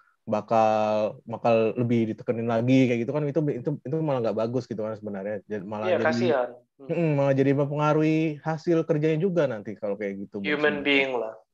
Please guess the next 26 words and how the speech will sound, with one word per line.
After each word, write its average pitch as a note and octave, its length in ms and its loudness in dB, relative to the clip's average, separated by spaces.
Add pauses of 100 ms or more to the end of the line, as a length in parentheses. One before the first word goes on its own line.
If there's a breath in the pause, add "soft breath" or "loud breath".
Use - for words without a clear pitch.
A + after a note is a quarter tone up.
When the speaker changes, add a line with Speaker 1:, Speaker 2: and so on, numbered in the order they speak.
(160)
Speaker 1:
Betul, B2+ 460 0
betul G#2 300 -6
banget. G2+ 380 -6
Ya, G#2 260 -6
Speaker 2:
<laughs> - 720 -10
Speaker 1:
bener A2+ 200 -2
banget. G#2+ 300 -6 (680 soft breath)
Oke, A#2 560 2
terima C3 200 -2
kasih E3+ 360 4
Mas F#3 180 2
Marcel F#3+ 400 -2
sharingnya, F3+ 640 -2
luar A#2+ 240 0
biasa, B2 640 0 (400)
sangat B2 340 -8
bermanfaat. B2+ 720 0
Nah, A2 300 -6
ini D#3+ 240 0
sekarang E3 480 -2
tinggal C3 500 2
lima C3 220 0
belas C3 260 0
menit D3 220 -6
lagi, D3 260 0
mungkin F3+ 540 -2